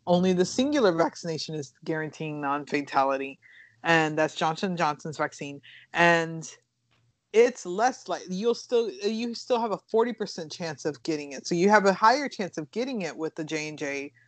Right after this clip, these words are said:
vaccine. It won't kill you if you get it. But the point is, how are we gonna stop this shit in its tracks, period, if we just don't get more of the population vaccinated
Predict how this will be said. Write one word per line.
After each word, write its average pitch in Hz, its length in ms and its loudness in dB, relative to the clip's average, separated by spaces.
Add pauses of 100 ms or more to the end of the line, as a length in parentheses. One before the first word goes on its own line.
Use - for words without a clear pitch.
(140)
vaccine. 147 600 0 (360)
It 185 80 6
won't 220 320 6
kill 339 200 0
you 226 220 0
if - 140 -4
you 160 80 -10
get 247 180 -10
it. - 120 -18 (100)
But 196 160 0
the 202 80 2
point 277 420 -2
is, 240 460 -2 (240)
how 269 240 6
are - 20 2
we 269 120 -6
gonna 240 200 -6
stop 240 540 -2
this 214 200 -2
shit 180 380 -6 (520)
in 247 180 -4
its 262 160 -8
tracks, 196 400 -2 (240)
period, 165 580 -2 (480)
if 175 140 -6
we 190 100 0
just 185 400 2
don't 180 300 2
get 160 240 2
more 180 720 2
of 165 100 -4
the 160 80 -6
population 160 720 -4
vaccinated 226 880 2